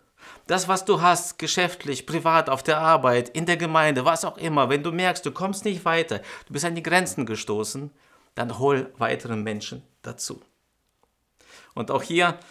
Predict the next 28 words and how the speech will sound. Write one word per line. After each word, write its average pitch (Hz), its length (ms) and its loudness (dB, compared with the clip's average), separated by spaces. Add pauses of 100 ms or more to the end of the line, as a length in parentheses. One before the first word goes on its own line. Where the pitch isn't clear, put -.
(140)
möchte 131 300 -2
ich - 240 -4
einen 123 240 0
Teil 143 440 2 (300)
meiner 175 400 2
Geschichte 165 640 -6 (880)
erzählen, 139 600 2
die 127 200 -2
aber 120 480 6
sehr 120 520 2
verbunden 127 540 0
ist 117 140 -4
mit 113 160 0
der 110 80 2
Geschichte 117 460 -6
der 107 220 -4
Elim 110 280 -6
Hannover. 110 480 -10 (1700)
Im 147 140 0
Jahr 170 260 6
zweitausendsiebzehn 160 1000 -2 (1200)
kamen 139 420 2
meine 131 320 2
Familie 151 400 2
und 127 160 0
ich 131 160 -4
nach 120 180 0
Hannover. 117 520 -4